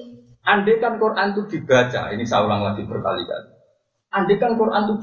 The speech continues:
dibaca secara terbuka, secara nasional oleh para mubalek-mubalek, mubalek yang bener, orang yang maklar.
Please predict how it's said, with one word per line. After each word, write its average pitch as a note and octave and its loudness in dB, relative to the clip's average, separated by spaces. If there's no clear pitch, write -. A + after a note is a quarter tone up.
dibaca A3+ 2
secara F#3 2
terbuka, - -2
secara D#3+ 2
nasional D#3 0
oleh B2+ 2
para C3 4
mubalek-mubalek, A#2 0
mubalek A2+ 0
yang A2 -6
bener, B2 2
orang G#2+ -2
yang G2+ -6
maklar. - -2